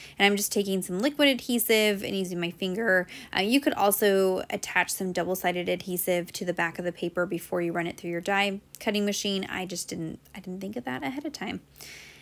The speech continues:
Uh, this one's a little bit fussy to get <laughs> lined up. I end up fighting with it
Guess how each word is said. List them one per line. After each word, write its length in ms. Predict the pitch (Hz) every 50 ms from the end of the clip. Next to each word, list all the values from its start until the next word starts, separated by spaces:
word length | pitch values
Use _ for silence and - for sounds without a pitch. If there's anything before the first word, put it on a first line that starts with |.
| - - - - -
Uh, 140 | 202 196 196 202
this 220 | - 277 277 -
one's 160 | 294 277 254
a 80 | 240 -
little 200 | 247 277 311 285
bit 180 | - - - -
fussy 320 | 220 208 - - 220 202
to 160 | 196 - 208
get 420 | 190 - 185 180 180 - - - -
<laughs> 60 | - 240
lined 380 | 220 233 226 220 208 208 202
up. 180 | 202 190 196 -
I 100 | - 208
end 120 | 220 214
up 100 | 208 196
fighting 300 | - - 170 - - -
with 160 | 175 160 156
it 240 | - - - - -